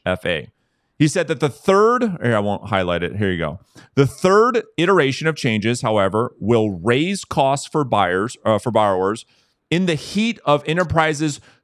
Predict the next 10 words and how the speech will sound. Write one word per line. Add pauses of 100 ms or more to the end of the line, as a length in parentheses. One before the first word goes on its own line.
traditional
market.
I'm
gonna
talk
about
that
in
a
second.